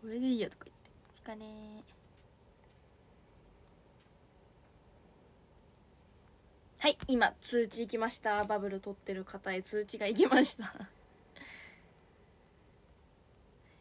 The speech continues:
え、何これ？メリーゴーランドだ。メリーゴーランドっていいよね。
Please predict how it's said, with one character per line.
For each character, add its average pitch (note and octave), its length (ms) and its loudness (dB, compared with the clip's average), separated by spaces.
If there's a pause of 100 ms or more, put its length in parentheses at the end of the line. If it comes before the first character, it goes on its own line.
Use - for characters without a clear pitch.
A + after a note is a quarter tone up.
え、 D4 80 4
何 G4+ 280 12
こ F4+ 140 12
れ？ E4 400 12
メ D4 160 8
リ G4 160 10
ー F#4+ 40 2
ゴ G#4 120 6
ー G#4 40 10
ラ F#4 140 10
ン F4+ 60 2
ド D4+ 100 2
だ。 A#3 300 6 (2250)
メ A#3+ 140 -8
リ C#4+ 200 2
ー D#4 40 2
ゴ E4+ 120 2
ー E4 40 4
ラ D4+ 140 6
ン C4 100 4
ド C4 100 2
っ A#3+ 40 -4
て - 200 -2
い A#3+ 160 -2
い A#3+ 40 -2
よ A3+ 100 -4
ね。 G#3 580 -10